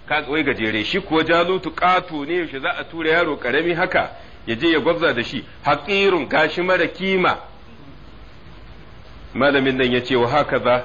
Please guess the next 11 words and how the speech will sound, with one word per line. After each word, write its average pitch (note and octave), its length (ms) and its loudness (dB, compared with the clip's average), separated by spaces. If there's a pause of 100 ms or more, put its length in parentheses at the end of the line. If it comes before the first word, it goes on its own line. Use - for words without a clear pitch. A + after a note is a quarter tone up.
ya A2 140 -2
harusul C3+ 480 -2
Yahudu A#2+ 480 0
ala A#2 320 2
an C#3 100 2
yushawwihu C3+ 1000 0
suratal F3+ 680 0
anbiya." G2+ 460 0 (720)
Haka F3+ 220 2
Yahudawa D#3+ 640 4
suke, D#3+ 260 -10